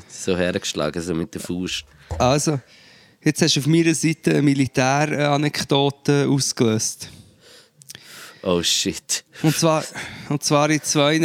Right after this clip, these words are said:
Speaker 2: Teilen. Der erste Teil geht so, dass wir haben müssen bei einer Übung in einem Übungsdorf durch einen ganz engen Kanal unter dem Boden, und mit eng meine ich eng, eng, also so, dass du fast nicht bis reinkommen,
Speaker 1: Ja.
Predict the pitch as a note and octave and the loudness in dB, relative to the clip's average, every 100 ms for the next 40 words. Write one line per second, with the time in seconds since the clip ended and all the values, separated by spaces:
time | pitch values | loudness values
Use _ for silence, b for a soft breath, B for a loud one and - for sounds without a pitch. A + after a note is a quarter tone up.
0 | D3+ C#3 C3 D3 D3 A#2+ C3+ C#3 F3 - | 2 2 2 0 0 0 2 2 2 2
1 | E3+ E3 E3+ D3 C3+ - D3+ E3 D3+ D#3 | 0 0 0 0 0 0 0 0 0 2
2 | D#3 D3+ C#3 C#3 B2+ C#3+ C3+ C3+ C#3 D#3 | 2 2 2 2 0 0 0 0 0 2
3 | E3+ - F#3 - C#3+ C#3 C#3 C#3+ E3+ F3 | 2 2 -2 0 0 0 2 2 2 0
4 | - - - C#3 D#3 E3 - C#3+ C#3+ C3+ | -4 -4 -2 0 0 -4 -4 -2 0 -2
5 | - C#3 F3 - - C#3 D#3 E3+ - C#3+ | 0 0 0 -4 -2 0 0 -2 -2 -2
6 | C#3 C#3 D#3+ D#3+ C#3+ C#3 C3 C3 D3+ D3+ | 0 2 4 4 4 2 4 2 2 0
7 | A#2+ A2+ B2+ C3 - C3+ D#3 D3 C#3 C#3 | 0 2 2 0 0 0 2 2 4 2
8 | - C3+ E3+ E3 D3 B2+ G#2+ G2 G2+ A2+ | 2 2 4 2 2 2 2 0 -2 -6
9 | B2 - - C3+ C3+ - - C#3 D#3+ C#3+ | -6 -4 -2 -2 -2 -6 -2 0 0 0
10 | C3 - C#3+ D3+ D3 D3+ B2 G#2+ G#2 B2+ | 0 -2 0 0 2 2 2 2 0 0
11 | b b F#2 F#2 | b b 2 2